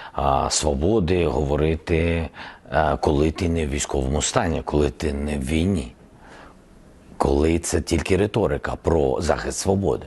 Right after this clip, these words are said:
Це така ситуація, знаєте, іноді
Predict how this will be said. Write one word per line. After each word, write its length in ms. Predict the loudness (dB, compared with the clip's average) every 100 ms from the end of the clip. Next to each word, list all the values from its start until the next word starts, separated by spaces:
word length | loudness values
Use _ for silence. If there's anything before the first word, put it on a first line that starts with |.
| -16 -20 -20 -20 -20 -20 -20 -20 -12 -4
Це 260 | 0 2
така 360 | 2 -2 -2 -2
ситуація, 840 | 0 0 0 0 0 0 2 2 0 -6
знаєте, 420 | -6 -4 -2 2
іноді 520 | 4 4 2 0 -4